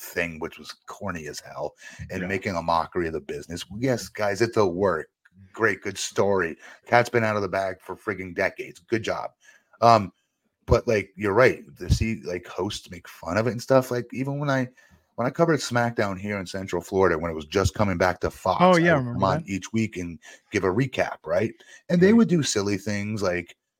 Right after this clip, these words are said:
Speaker 1: "Hey, what is it? Put me in a headlock," and da, da, da. I'm like,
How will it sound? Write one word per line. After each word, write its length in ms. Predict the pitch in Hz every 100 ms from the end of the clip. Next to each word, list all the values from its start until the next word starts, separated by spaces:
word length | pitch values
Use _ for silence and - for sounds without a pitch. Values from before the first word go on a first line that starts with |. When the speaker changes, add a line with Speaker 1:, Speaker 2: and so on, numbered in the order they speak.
| _ _ _ -
Speaker 1:
"Hey, 220 | 160 151
what 160 | 135
is 160 | 151 143
it? 560 | - - - - 110 -
Put 120 | 160
me 80 | 180
in 40 |
a 40 | 151
headlock," 460 | 147 131 117 98
and 80 | 98
da, 100 | 117
da, 100 | 113
da. 200 | 113 120
I'm 60 | 85
like, 140 | 78